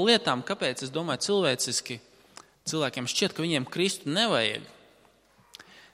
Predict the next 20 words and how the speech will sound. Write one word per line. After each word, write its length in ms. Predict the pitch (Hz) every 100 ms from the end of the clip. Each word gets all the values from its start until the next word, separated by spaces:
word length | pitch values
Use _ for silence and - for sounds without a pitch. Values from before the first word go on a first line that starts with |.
| _
Ka 140 | - 123
viņi 220 | 202 208
atrod 400 | 202 247 185 143
veidus, 480 | 139 185 220 220 151
ka 100 | -
mēs 460 | 143 196 240 262 -
atrod-, 240 | 165 135 123
es 80 | 175
neteikšu 340 | 160 113 120
viņi, 280 | 147 113 123
es, 140 | - - 135
es 120 | 131 -
teikšu, 240 | 117 117
mēs 440 | 123 170 220 247 175
atrodam 400 | 180 135 117 113
veidus, 260 | 120 123 -
kā 160 | 127 - 220
izsprukt 500 | 220 - 160 123 -
no 120 | 117
bauslības. 800 | 104 110 117 - 107 101 92 -